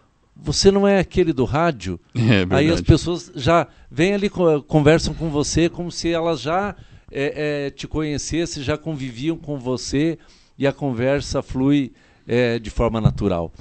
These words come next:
Speaker 1: Então essa, essa penetração, é, que você tem, ela é muito mais intensa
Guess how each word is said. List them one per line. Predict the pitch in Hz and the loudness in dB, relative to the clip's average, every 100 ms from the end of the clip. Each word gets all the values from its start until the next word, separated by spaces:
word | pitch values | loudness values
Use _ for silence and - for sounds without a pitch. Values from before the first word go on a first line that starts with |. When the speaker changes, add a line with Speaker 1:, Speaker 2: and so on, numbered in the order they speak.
| - - - | -20 -20 -10
Speaker 1:
Então | 104 - 120 139 | -6 0 0 0
essa, | 127 147 131 113 87 - - - | -2 0 2 0 -4 -14 -20 -10
essa | 104 - | -6 -4
penetração, | 123 143 147 160 - 156 120 - 160 185 175 - _ _ _ _ - | 4 4 4 2 2 2 0 2 4 6 2 -4 _ _ _ _ -10
é, | 101 98 98 98 95 92 90 87 - _ | -6 -4 -4 -4 -6 -6 -8 -12 -16 _
que | 120 | -6
você | 120 - 123 | -4 -4 -4
tem, | - 131 180 185 - _ _ _ _ _ _ | -2 0 2 0 -4 _ _ _ _ _ _
ela | 107 107 113 | -8 -4 -4
é | 117 113 | -2 -4
muito | 113 139 - | -4 0 0
mais | 135 135 135 107 - | 0 -4 -4 -8 -8
intensa | 123 113 - 117 131 139 - 104 85 | -6 -4 0 2 2 -2 -6 -6 -6